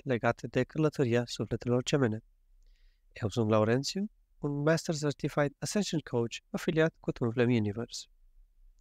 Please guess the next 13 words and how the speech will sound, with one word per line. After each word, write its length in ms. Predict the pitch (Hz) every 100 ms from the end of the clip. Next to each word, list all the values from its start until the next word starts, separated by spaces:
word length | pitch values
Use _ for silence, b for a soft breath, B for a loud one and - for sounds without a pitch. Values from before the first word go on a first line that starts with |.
| _ _ _ - _ _ - - -
În 220 | 127 107
citirea 420 | - - 123 110
de 100 | 101
astăzi 560 | 170 - - 175 - - _
avem 280 | 175 175
prima 320 | 170 - 151 151
carte 600 | - 123 - 135 127 - _ _ - _ _ -
care 340 | 135 127 143
spune 560 | - - - 110 113 117 _
Noi 320 | - 117 113 135
începuturi. 800 | 117 - 120 143 - - - - - _ - - - - - - - - -
Simt 340 | - 131 120
că 380 | - 123 117 117